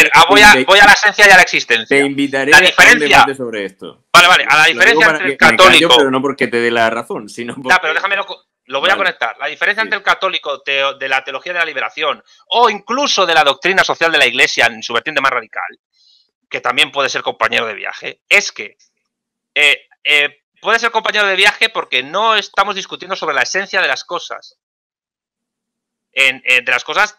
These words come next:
Speaker 1: en las que nos diferimos, sino sobre la existencia del mundo real, de las cosas materiales en las que nos movemos.
Speaker 2: Que
Speaker 1: Es
Speaker 2: ahí no hay
Speaker 1: decir,
Speaker 2: cuestionamiento.
Speaker 1: claro, ahí, ahí, solo que el, el único cuestionamiento que se puede compartir es,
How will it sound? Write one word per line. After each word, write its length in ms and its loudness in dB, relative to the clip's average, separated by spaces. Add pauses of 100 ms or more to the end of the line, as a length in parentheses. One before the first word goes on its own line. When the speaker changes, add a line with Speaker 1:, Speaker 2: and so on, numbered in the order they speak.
(120)
Speaker 1:
en 180 -14
las 140 -6
que 100 -10
nos 100 -10
diferimos, 480 -8
sino 280 -4
sobre 280 -4
la 120 2
existencia 800 -6
del 100 -4
mundo 340 -10
real, 380 -2 (240)
de 100 -8
las 140 0
cosas 220 -10
materiales 420 -2
en 60 -6
las 80 -8
que 100 -18
nos 140 -12
movemos. 600 -12 (400)
Speaker 2:
Que 120 2
Speaker 1:
Es 60 6
Speaker 2:
ahí 40 6
no 60 6
hay 60 4
Speaker 1:
decir, 140 -8
Speaker 2:
cuestionamiento. 920 -2 (100)
Speaker 1:
claro, 300 2
ahí, 420 2
ahí, 320 0
solo 320 -4
que 80 -4
el, 160 -2
el 120 -4
único 260 -10
cuestionamiento 600 -6
que 100 -6
se 140 -12
puede 160 -4
compartir 540 -4
es, 420 0